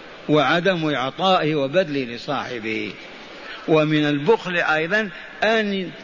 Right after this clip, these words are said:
يتسع طعامك وشرابك ويفضل فضلا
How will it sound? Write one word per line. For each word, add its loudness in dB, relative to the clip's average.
يتسع 2
طعامك 2
وشرابك 2
ويفضل 2
فضلا 0